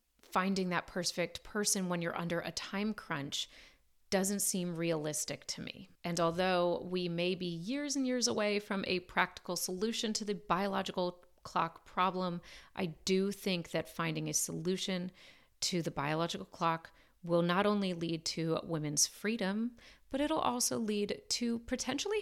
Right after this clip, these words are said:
happier and healthier relationships. And I'm so curious to know, do you know couples who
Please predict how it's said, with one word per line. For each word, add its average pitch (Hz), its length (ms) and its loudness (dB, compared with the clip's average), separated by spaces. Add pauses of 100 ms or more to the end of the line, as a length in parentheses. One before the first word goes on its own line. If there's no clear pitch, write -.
happier 269 480 -2
and 247 220 -2
healthier 190 500 0
relationships. 175 920 -2 (1080)
And 214 200 -2
I'm 247 220 0
so 269 220 0
curious 294 460 -6
to 285 120 -4
know, 240 200 0
do 170 120 -4
you 165 200 -2
know 233 500 -2
couples 269 720 -6 (520)
who 202 600 2